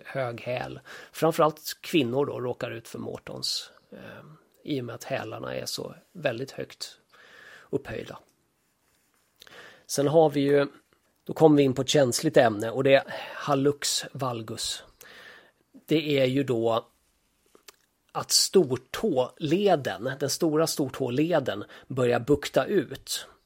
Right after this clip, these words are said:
Och när man går till läkaren för det här så säger läkaren att det här är någonting som är genetiskt. Och det tycker jag är väldigt fult på något sätt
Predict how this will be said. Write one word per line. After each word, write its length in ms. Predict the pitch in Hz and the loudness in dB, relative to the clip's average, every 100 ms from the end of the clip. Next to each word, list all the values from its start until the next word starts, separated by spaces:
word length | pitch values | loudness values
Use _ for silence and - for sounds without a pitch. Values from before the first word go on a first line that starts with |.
| _ - - | _ -20 -20
Och 300 | - - - | -20 -20 -4
när 60 | 135 | 2
man 140 | 147 | 4
går 120 | 147 175 | 4 4
till 160 | 170 | 6
läkaren 540 | 160 131 - 175 165 151 | 6 6 4 2 2 2
för 120 | 139 | 0
det 80 | 104 | -4
här 300 | 101 123 160 _ _ _ _ - | -4 -6 -8 _ _ _ _ -8
så 580 | - - 131 117 120 - _ - | -4 -2 -2 0 0 -2 _ -10
säger 420 | - 160 123 127 | 0 2 2 2
läkaren 520 | 127 135 113 - 127 | 2 2 0 -4 -8
att 380 | 120 123 - - - | -6 -8 -8 -10 -6
det 80 | |
här 380 | 127 131 147 147 | -4 -2 0 0
är 260 | - 135 117 | 0 -2 -2
någonting 1080 | 117 117 107 107 107 - - 107 104 104 117 - - - | -2 -2 -2 -4 -8 -8 -8 -8 -8 -10 -12 -16 -20 -16
som 200 | - 120 | -6 -4
är 160 | 120 120 | -2 2
genetiskt. 1040 | 151 156 202 180 - 127 - - - - - _ _ _ - - - _ _ _ _ | 4 6 4 2 -4 -4 -2 -2 -6 -14 -18 _ _ _ -20 -20 -20 _ _ _ _
Och 480 | - 135 131 131 - _ _ _ _ _ _ _ _ _ - | -6 0 4 2 0 _ _ _ _ _ _ _ _ _ -2
det 200 | 160 165 | 0 0
tycker 420 | - 156 - 135 | 0 -2 -2 -4
jag 180 | 117 117 | -2 -4
är 60 | |
väldigt 460 | 110 139 110 117 - | -2 -2 -2 -6 -10
fult 1080 | - - - 170 180 - - _ - - - _ _ _ | -12 -12 0 0 0 -4 -12 _ -8 -8 -12 _ _ _
på 120 | - | -2
något 220 | 131 113 | 0 -2
sätt 360 | - 117 - - | -4 -6 -6 -12